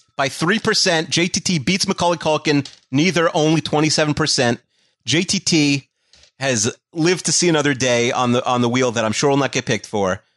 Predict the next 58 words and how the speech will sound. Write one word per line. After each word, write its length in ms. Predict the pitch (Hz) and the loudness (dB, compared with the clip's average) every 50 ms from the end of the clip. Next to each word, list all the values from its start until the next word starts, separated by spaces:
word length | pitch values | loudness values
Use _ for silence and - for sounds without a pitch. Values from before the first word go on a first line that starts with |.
| _ _ - | _ _ -6
How 120 | 110 123 127 | -4 -4 -4
funny 220 | - - 127 123 | -2 -2 0 0
would 80 | 117 113 | 0 0
it 60 | 101 | 0
be 100 | 117 110 | 0 -2
if 140 | 101 - - | -2 -2 -4
we 80 | 104 95 | -4 -4
vetoed 380 | 90 98 95 - 98 90 90 | -2 -4 -4 -4 -4 -6 -4
it 40 | 85 | -6
if 120 | 85 - - | -8 -10 -8
it 20 | |
gets 160 | - 95 - | -8 -8 -8
picked 220 | - - - - - | -6 -8 -8 -6 -6
right 100 | 87 87 | -4 -4
now? 180 | 90 90 101 - _ _ _ _ _ _ - | -4 -4 -6 -8 _ _ _ _ _ _ -4
Um, 540 | 123 117 110 110 110 107 104 104 104 110 - - 117 | -2 0 2 2 2 2 2 2 0 -2 -2 -4 -4
but 200 | - 151 143 - | -2 -2 -2 0
that 160 | 151 151 - | -2 -2 0
person 280 | - 175 170 - 170 156 | 0 0 0 0 -2 -2
can 180 | - - 139 123 - - | -2 0 -2 -2 -2 -4
s-, 200 | - - - - | -4 -4 -4 -4
keep 260 | - - 190 180 - | -4 -4 -4 -2 -2
listening 240 | 165 143 - 135 120 | -2 -2 0 0 -2
to 60 | 107 | 0
the 80 | 104 95 | -2 -4
podcast, 500 | - 95 82 - - 92 69 - - - | -2 -4 -6 -6 -6 -8 -6 -6 -6 -6
the 80 | 107 - | -6 -6
person 260 | - 120 113 - 113 | -4 -4 -2 -2 -2
who 60 | 104 | -2
threatened 280 | - 117 101 92 87 82 | -2 -2 -2 -2 -2 -6
to 60 | - | -8
quit. 240 | - - 92 - _ _ _ _ _ _ _ _ _ _ _ _ _ _ _ - | -8 -10 -10 -10 _ _ _ _ _ _ _ _ _ _ _ _ _ _ _ -4
In 140 | 220 277 240 | -2 0 0
general, 380 | - 311 330 320 330 311 254 | 2 0 2 2 2 2 2
don't 400 | 180 135 - 185 220 247 262 240 | 0 0 0 2 2 2 0 -2
threaten 400 | - - - - - 202 196 196 175 | -4 -10 -6 -2 0 0 2 0 -2
to 40 | |
quit 340 | - - - 185 165 165 - | -2 0 0 0 0 0 0
as 200 | 156 147 139 120 | -2 -2 0 0
your 80 | 135 131 | 0 0
strategy 420 | - - 156 143 135 120 127 123 | 0 0 2 2 2 2 0 -2
to 80 | 117 113 | -2 -4
keep 260 | - - 135 123 - | -4 -2 -4 -2 -2
it, 140 | 131 - - 120 | -2 -4 -4 -4
get 120 | 127 120 | -4 -2
a 40 | 107 | -2
show 160 | - - 113 | 0 0 0
on 80 | 104 98 | 0 0
the 60 | 95 92 | 0 -2
wheel. 160 | 90 85 - | -2 -4 -2
I 60 | - | -2
don't 120 | 117 120 117 | -2 -2 -2
think 120 | - 113 120 | -4 -4 -4
that's 140 | 110 98 | -4 -4
a 40 | 110 | -4
great 200 | 98 101 95 - | -4 -4 -4 -4
strategy, 380 | - - 117 117 120 113 107 92 | -4 -4 -4 -4 -4 -4 -6 -6
but 220 | 92 90 92 - | -4 -4 -6 -6